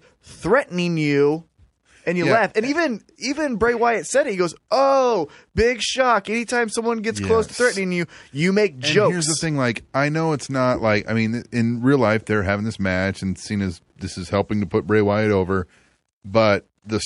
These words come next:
Speaker 2: storyline, it's almost like he's no-selling what the Bray Wyatt character is.
Speaker 1: It, perfect.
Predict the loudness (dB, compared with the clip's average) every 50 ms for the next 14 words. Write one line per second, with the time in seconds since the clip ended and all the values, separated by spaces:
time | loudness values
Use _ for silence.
0 | -2 -2 0 2 2 2 2 0 0 -2 -2 -6 -8 -6 -2 0 0 2 2 2
1 | 0 0 0 -2 -2 -2 -2 -4 -4 -4 -2 0 2 2 2 2 0 -2 -2 0
2 | 0 0 0 -2 -2 -4 -4 -2 0 0 0 0 -2 -4 -2 0 0 0 0 -2
3 | -4 -4 -8 -10 -12 -12 -12 -12 -8 -2 2 2 2 2 0 _ -12 -14 -14 _
4 | _ _ _ -20 -16 -16 -8 -2 2 2 2 2 0 -4 -8 -8 _ -16